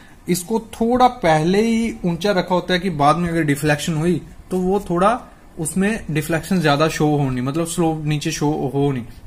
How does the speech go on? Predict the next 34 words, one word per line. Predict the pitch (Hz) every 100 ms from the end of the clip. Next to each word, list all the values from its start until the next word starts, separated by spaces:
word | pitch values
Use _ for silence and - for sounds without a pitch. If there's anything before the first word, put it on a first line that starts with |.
| -
जितनी | 143 175 175
डिफ्लेक्शन | 165 175 175 190
होगी | 170 170
उतनी | 165
वो | 160 185 269 - - -
लेवल | 143 147 156 160
सरफेस | 147 - 139 139
पे | 139
आ |
जाए। | 120 156
इसलिए | 156 170 147
हम | 147
इसमें, | 160 165 190
मैं | 180
वीडियो | 165 160 170
अलग | 147 151
सी | -
है | 165
वो | 165 151
जरूर | 139 151
देखनी | 143 135 143
है | 131
आपको, | - 175 - - - - -
तो | - 214
इसीलिए | 214 254 233
हम | 208 190
कैम्बर | 165 151
प्रोवाइड | 160 143 139 135
करते | 131 131
हैं। | 131
तो | 202
हमें | 180 208
slab | 208 165 143 160
में, | 190